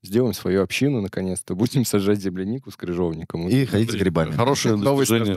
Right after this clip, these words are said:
Speaker 1: стартап.
Speaker 3: Это будет кайф.
Speaker 2: Там сделаем стенд для стрельбы Артёма, <laughs> и он тоже будет там
Speaker 3: Не
Speaker 2: кайфовать.
Speaker 3: вопрос, да, будем стрелять по землянике.
Speaker 2: Хочу спросить, короче, вот последний, наверное, вопрос, и на нём з-, заканчивать. А, на твой взгляд, что будет с Россией через двадцать лет?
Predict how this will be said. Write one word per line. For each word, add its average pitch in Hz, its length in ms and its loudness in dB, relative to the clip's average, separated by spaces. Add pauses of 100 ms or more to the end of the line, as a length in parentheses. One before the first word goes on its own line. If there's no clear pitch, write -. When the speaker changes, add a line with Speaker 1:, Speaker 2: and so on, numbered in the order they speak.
Speaker 1:
стартап. - 280 -2
Speaker 3:
Это 127 200 2
будет 123 220 2
кайф. - 340 0 (300)
Speaker 2:
Там 131 120 2
сделаем 127 240 2
стенд 175 300 0
для 156 100 2
стрельбы 147 380 0
Артёма, 131 380 0 (100)
<laughs> 120 100 -8
и 160 80 2
он 156 120 2
тоже 135 200 0
будет 110 200 0
там 110 120 0
Speaker 3:
Не 107 60 0
Speaker 2:
кайфовать. 110 220 2
Speaker 3:
вопрос, 113 220 0
да, 110 140 2
будем 104 160 -6
стрелять 110 280 0
по 110 80 -4
землянике. 101 500 0 (520)
Speaker 2:
Хочу 95 240 -10
спросить, 87 380 -8
короче, 82 300 -6
вот 73 180 -8
последний, 87 360 -2
наверное, 76 200 -4
вопрос, 143 480 -6
и - 60 -14
на 82 120 -6
нём 98 240 -6 (220)
з-, 82 200 -16 (120)
заканчивать. 80 600 -2 (960)
А, 76 280 -2
на 90 160 -2
твой 110 200 2
взгляд, 90 420 -2
что - 260 -2
будет 92 220 -2
с - 60 -8
Россией 92 380 -2
через 76 200 -8
двадцать 73 280 -8
лет? 69 200 -12